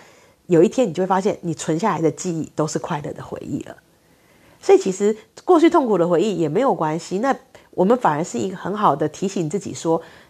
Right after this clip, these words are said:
当时我们的心里面是不是有很多痛苦的伤痕，那我们刚好有借着这个机会去把那个伤痕补起来，然后呢，再用生活里面许多，呃，比较新的回忆，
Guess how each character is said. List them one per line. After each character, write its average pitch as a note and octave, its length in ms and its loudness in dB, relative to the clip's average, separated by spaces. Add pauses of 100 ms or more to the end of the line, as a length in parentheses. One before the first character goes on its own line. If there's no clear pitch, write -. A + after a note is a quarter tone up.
当 C4 200 2
时 F#3 160 -6
我 E3+ 100 -4
们 D3+ 140 -4
的 E3+ 80 0
心 G#3 260 -4
里 D#3 140 -4
面 F#3 160 -2
是 - 100 -2
不 E3+ 80 -8
是 F#3 120 -2
有 E3+ 80 0
很 C3+ 180 -8
多 E3 160 -2
痛 E3 200 -2
苦 - 200 -10
的 - 180 -6 (340)
伤 F3+ 300 -2
痕， - 340 -10 (540)
那 G#3+ 240 0
我 F#3+ 80 2
们 D#3+ 180 0 (300)
刚 B3 140 2
好 G#3 100 2
有 E3 100 -2
借 A3+ 220 2
着 E3 80 4
这 G3 140 -4
个 F3 80 -2
机 F3+ 180 -4
会 F#3+ 160 -2
去 G3+ 120 -8
把 - 200 -10
那 G#3+ 80 -4
个 G#3 80 -2
伤 G#3 260 -2
痕 F3+ 200 -4 (260)
补 A3+ 100 0
起 G#3+ 220 2
来， D3 300 0 (580)
然 D#3 140 2
后 B3+ 180 4
呢， F#3+ 300 2 (500)
再 B3 160 2
用 B3 180 4
生 A#3+ 300 0
活 F3 140 2
里 D#3 120 0
面 F#3 240 0 (200)
许 - 260 -6
多， G#3+ 380 4
呃， B2+ 240 -6
比 - 140 -12
较 G3 300 2 (220)
新 D#4 300 0
的 C4 100 4
回 D3+ 240 0
忆， F3+ 300 -4